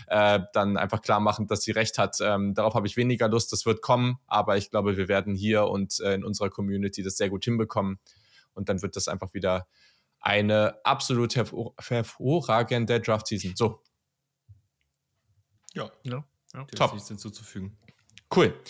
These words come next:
Speaker 1: Dann war's das an dieser Stelle. Wir wollen unbedingt euer Feedback generell, aber auch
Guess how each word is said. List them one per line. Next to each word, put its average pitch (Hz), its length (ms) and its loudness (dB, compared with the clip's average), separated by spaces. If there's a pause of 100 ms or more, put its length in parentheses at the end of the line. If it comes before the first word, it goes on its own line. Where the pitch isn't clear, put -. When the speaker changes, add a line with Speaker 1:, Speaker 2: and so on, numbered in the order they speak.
(420)
Speaker 1:
Dann 143 120 4
war's 151 180 4
das 196 120 2
an 170 120 4
dieser 165 180 2
Stelle. 185 440 4
Wir 123 140 2
wollen 147 180 4
unbedingt 160 320 2
euer 143 140 4
Feedback 160 580 0
generell, 143 460 4
aber 131 220 4
auch 131 180 0